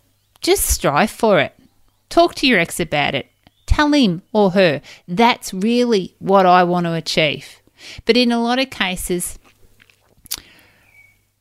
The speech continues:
what I have witnessed is that it's just easier to leave a lot of it behind. It can be very hurtful, but it is just easier in some instances.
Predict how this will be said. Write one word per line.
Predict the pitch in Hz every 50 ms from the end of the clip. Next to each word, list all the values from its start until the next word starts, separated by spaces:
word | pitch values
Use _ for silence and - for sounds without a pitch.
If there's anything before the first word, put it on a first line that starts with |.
| _ _ -
what | 190 208 220 214
I | 214 208 202
have | 180 214 190 -
witnessed | - 175 180 - - 233 269 285 - - - - - - - - - - - _ _ _ _ _ _ _ _ _ _ _ _ _ _ _ -
is | - 208 202 196 196 -
that | 208 202 196
it's | - - -
just | - 247 233 - - -
easier | - 185 185 190 185 185 196 190 185 175 180 175 - _ _ -
to | - - 190
leave | 175 170 165 175 170 175 170 175 170 -
a | - 175
lot | 165 160 160 160 160 160
of | 156 165
it | 160 - - -
behind. | 175 165 156 - - 156 143 139 143 139 - -
It | - 185 180 -
can | 202 196 190
be | 180 190 190
very | 175 185 185 190 202 214
hurtful, | 202 202 170 160 156 - - - 180 175 170 - _ _ _ _ _ _ _ _ _ -
but | 196 190 190
it | 190 190
is | 190 190 185 - -
just | - - 190 175 170 - - -
easier | - 160 160 165 165 156 - 175 165 160 143
in | 123 175 156
some | 151 - - 165 156 156
instances. | 151 151 147 - - - 127 131 - - - - - - - - -